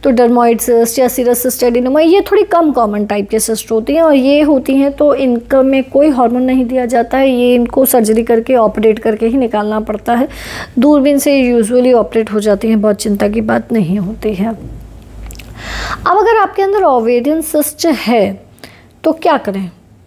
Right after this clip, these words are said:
छोड़ दें, क्या complication हो सकते हैं? क्यों हमको, मरीज़ को अगर हम conservative management पे भी रखते हैं, यानी कि हम surgery नहीं कर रहे, hormones ही दे रहे हैं, तो भी क्यों हम उसको हर दो तीन महीने पे बुला बुला के देखते रहते हैं कि अब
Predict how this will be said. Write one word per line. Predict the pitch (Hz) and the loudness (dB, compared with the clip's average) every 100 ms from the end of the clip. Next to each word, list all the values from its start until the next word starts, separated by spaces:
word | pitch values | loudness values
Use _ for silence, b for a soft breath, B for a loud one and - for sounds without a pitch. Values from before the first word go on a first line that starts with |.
| _ | _
छोड़ | - 247 240 262 | -10 -2 0 2
दें, | 285 285 | 2 0
क्या | - 302 | 0 -2
complication | 294 254 208 262 254 233 240 | 0 -2 0 -2 -2 0 0
हो | 202 | -2
सकते | 185 196 240 | -4 -4 -2
हैं? | 233 - | -2 0
क्यों | 320 320 | 2 4
हमको, | 294 277 269 285 285 277 - 269 | 2 2 2 2 2 0 -6 -2
मरीज़ | 254 247 254 - | 2 2 0 0
को | 277 | 2
अगर | 254 | 2
हम | 262 269 | 2 0
conservative | 254 226 190 269 294 294 285 | 0 0 2 2 2 2 2
management | 247 220 220 220 220 208 | 2 2 0 0 -2 0
पे | 233 | 0
भी | 214 | 0
रखते | 196 - - | -2 -4 -2
हैं, | 185 196 | 0 0
यानी | 220 202 208 | 2 2 0
कि | 233 247 B B B B | 0 -2 B B B B
हम | 254 247 240 | 2 2 0
surgery | 254 285 233 247 254 240 | -2 0 2 2 2 2
नहीं | 214 208 | 2 0
कर | 214 202 | 2 2
रहे, | 214 | 2
hormones | 220 240 233 254 247 | 2 2 2 0 0
ही | 254 | 0
दे | 214 | 2
रहे | 208 | 2
हैं, | 226 | 0
तो | 226 294 | 0 2
भी | 294 339 | 2 0
क्यों | 330 311 | 0 0
हम | 294 311 294 | 2 0 0
उसको | 285 302 | -2 -2
हर | 277 277 | 0 2
दो | 254 | 2
तीन | 254 277 | 2 2
महीने | 269 254 254 | 2 2 0
पे | 269 | 0
बुला | 226 226 233 | 2 2 2
बुला | 226 233 | 2 0
के | 220 254 | 0 0
देखते | 220 202 247 | -2 -2 -2
रहते | 226 214 226 | 0 0 0
हैं | 220 | 0
कि | |
अब | 240 | 0